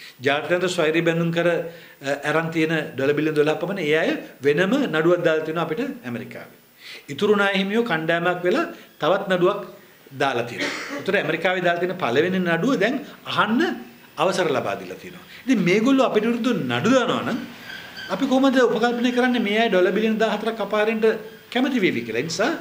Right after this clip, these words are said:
මේ අයි එම් එෆ් ගිවිසුම සම්බන්ධයෙන් මේ රටට කරන කතාවේ ආණ්ඩුව ඇත්ත කියන්නට ඕනේ. අපිට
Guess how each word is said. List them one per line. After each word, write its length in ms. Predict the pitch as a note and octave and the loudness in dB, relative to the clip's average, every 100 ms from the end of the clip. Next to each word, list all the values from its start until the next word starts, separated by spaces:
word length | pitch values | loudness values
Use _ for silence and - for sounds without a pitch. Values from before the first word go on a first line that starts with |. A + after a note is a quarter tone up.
| - - | -10 -18
මේ 160 | - F3 | -4 0
අයි 160 | D3 E3 | 2 2
එම් 100 | F3 | 0
එෆ් 120 | F3+ | -4
ගිවිසුම 300 | C3+ C#3+ C#3+ | -4 -4 -4
සම්බන්ධයෙන් 540 | D#3+ C#3+ C#3 C#3+ C#3+ C#3+ | -4 -4 -2 -4 -4 -4
මේ 120 | C3+ | -4
රටට 380 | A#2+ A#2 D#3 D#3+ | -2 -2 -2 -2
කරන 220 | C#3+ D3 | -4 -4
කතාවේ 520 | C#3 A#2+ C#3 C3 C3 C#3 - - - | -6 -2 0 0 0 -4 -10 -18 -16
ආණ්ඩුව 420 | A#2+ C3+ D#3 D#3+ E3+ | -2 -2 0 0 0
ඇත්ත 340 | - C#3+ - G#3+ | 0 -6 -2 0
කියන්නට 360 | D#3 A#2 G#2+ | 2 -2 -4
ඕනේ. 260 | G2+ F#2 - - - - - - _ | -8 -12 -16 -20 -20 -20 -20 -20 _
අපිට 280 | B2+ D#3 D#3 | -6 -4 2